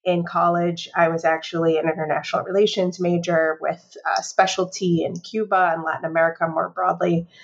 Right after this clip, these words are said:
Um, and when I was in graduate school, I started thinking much more carefully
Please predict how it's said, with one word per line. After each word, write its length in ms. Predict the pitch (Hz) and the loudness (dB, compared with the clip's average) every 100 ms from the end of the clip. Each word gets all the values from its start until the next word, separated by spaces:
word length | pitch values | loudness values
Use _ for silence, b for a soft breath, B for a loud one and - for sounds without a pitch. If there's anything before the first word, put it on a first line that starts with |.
| B B - | B B -2
Um, 380 | 170 170 170 170 - | 0 2 0 -4 -2
and 460 | 190 185 185 185 180 | 0 2 2 0 -4
when 300 | 196 208 220 | -2 0 0
I 300 | 220 190 185 | 0 0 2
was 380 | 180 180 180 175 | 2 2 2 0
in 200 | - 180 | -2 -4
graduate 480 | 180 302 339 226 185 | 0 2 2 0 -4
school, 500 | - 180 175 170 170 | -6 -2 0 2 2
I 100 | 190 | 0
started 720 | 180 - - 190 196 180 180 175 | -4 -6 -2 0 0 0 -2 -2
thinking 380 | 185 175 175 | -2 0 2
much 220 | 170 165 - | 2 0 0
more 200 | 165 - | -2 -2
carefully 760 | - 165 160 180 160 165 170 | -2 0 0 -2 0 2 0